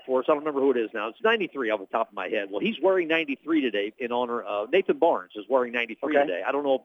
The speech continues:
Speaker 1: number nine's maybe a significance too. That's why Coach Braun maybe declined the penalty. I don't know. Or maybe just didn't want to have to kick again. There's a, the first run play strung out here to the near sideline and, uh, tackled for maybe a yard gain at the thirty-five. That
Speaker 2: Great.
Speaker 1: was,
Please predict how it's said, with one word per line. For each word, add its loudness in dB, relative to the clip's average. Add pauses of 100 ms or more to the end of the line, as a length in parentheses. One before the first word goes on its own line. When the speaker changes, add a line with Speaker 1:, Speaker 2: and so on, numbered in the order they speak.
Speaker 1:
number 0
nine's -2
maybe 0
a -4
significance -6
too. 2 (240)
That's 2
why 4
Coach -2
Braun 2
maybe -4
declined 0
the -14
penalty. -2 (800)
I -6
don't -4
know. 2 (260)
Or 6
maybe 4
just -4
didn't 2
want 6
to 4
have 2
to -8
kick 0
again. 2
There's 2
a, 4 (260)
the 4
first 2
run 2
play 2
strung 2
out 4 (380)
here 6
to 6
the 6
near 2
sideline 4
and, -2
uh, 2
tackled 0
for -2
maybe 4
a 2
yard 4
gain 0
at -10
the -20
thirty-five. -2 (760)
That 2
Speaker 2:
Great. -10
Speaker 1:
was, 2